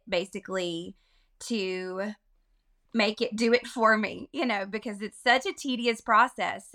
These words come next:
Um, and I've not yet figured that out. So we do these individually. So we do have to cap this subscription just for the amount of time,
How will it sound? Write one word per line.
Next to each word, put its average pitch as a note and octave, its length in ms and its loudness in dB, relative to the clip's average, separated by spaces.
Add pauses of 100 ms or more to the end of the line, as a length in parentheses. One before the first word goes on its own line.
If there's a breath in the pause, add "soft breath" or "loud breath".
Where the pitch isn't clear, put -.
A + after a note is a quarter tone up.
Um, G3+ 340 2
and G#3+ 160 0
I've A#3+ 180 4
not B3+ 300 4
yet C4 300 -4
figured B3+ 280 -6
that G#3+ 120 0
out. G3 360 -2 (440)
So A#3 100 -4
we A3+ 160 -8
do A3+ 220 -6
these A3 580 -6
individually. A3 680 -2
So A#3 180 -4
we G#3+ 160 -4
do G#3 200 -4
have A3 320 0
to B3+ 120 -6
cap - 360 0
this A#3 180 -4
subscription B3+ 720 -4
just A3 340 -6
for A3+ 180 -2
the G#3+ 180 2
amount F#3+ 360 2
of - 140 -12
time, G3 480 -2